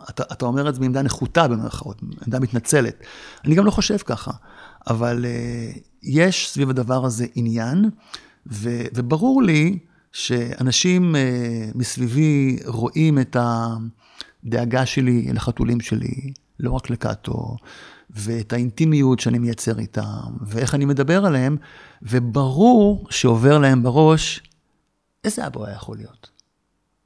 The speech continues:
איזה אבא יכול להיות? אני לא בהכרח חושב שהם, אה, אומרים את זה בקטע רע או משהו כזה, ואני, אני לא שיפוטי כלפי זה, אבל זה כן קיים.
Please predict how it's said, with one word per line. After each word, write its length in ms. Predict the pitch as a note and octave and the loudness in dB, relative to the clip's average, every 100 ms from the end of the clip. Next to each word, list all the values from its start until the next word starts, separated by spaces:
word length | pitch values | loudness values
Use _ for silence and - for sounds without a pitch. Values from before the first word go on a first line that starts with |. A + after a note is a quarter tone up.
| _ _ _ _ _ - | _ _ _ _ _ -4
איזה 240 | G3+ G#3+ | -2 -2
אבא 240 | - B2 - | -6 -8 -12
יכול 200 | - A#2 | -12 -12
להיות? 320 | A2+ _ _ _ _ - - - | -14 _ _ _ _ -20 -20 -6
אני 180 | A#2+ B2 | -2 2
לא 920 | C#3+ F3+ G3+ G#3 G#3 G3+ F#3+ F#3 E3+ - B2+ | 2 4 4 2 2 2 0 -2 -6 -10 -4
בהכרח 420 | A#2+ G#2+ D#3 D3+ | -2 0 0 -2
חושב 300 | B2+ - D3+ | -2 0 -2
שהם, 360 | - C3 B2 | 0 -2 -2
אה, 180 | A#2+ A2+ | -2 -2
אומרים 340 | A#2 A#2 A#2+ B2+ | -2 -2 0 0
את 80 | A2+ | 0
זה 340 | A#2+ A2 A2+ - - | -2 -4 -6 -10 -16
בקטע 560 | D#3 D#3 A#2+ - - G#2+ | -18 -16 -16 -16 -12 -6
רע 200 | D#3 A3+ | -2 -2
או 80 | G#3 | -2
משהו 240 | B2 C3 | -2 -4
כזה, 280 | B2 A2 E3+ F3+ | -6 -6 -4 -4
ואני, 320 | A#2 A2+ A#2+ G#2 | -8 -10 -12 -12
אני 60 | A#2 | -6
לא 100 | B2+ | -6
שיפוטי 400 | - B2 A#2+ G3 | -6 -8 -4 -2
כלפי 280 | G#3+ D#3 B2+ | -2 -2 -2
זה, 140 | A#2 - - | -2 -8 -8
אבל 160 | A#2 | -6
זה 100 | A#2+ | -6
כן 220 | B2+ G#3+ F#3+ | -4 -4 -4
קיים. 420 | - C3 C3 | -6 -8 -8